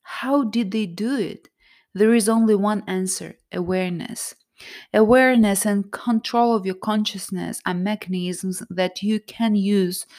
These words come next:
not to resist the system, but to blur its boundaries,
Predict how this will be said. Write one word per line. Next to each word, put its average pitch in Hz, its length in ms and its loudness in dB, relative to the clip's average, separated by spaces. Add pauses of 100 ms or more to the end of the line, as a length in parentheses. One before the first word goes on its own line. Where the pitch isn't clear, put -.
(460)
not 233 320 6
to - 140 -4
resist 185 440 -2
the 170 100 -2
system, 175 640 -2
but 185 300 -2
to 185 100 -4
blur 196 600 4
its - 220 -4
boundaries, 185 880 -2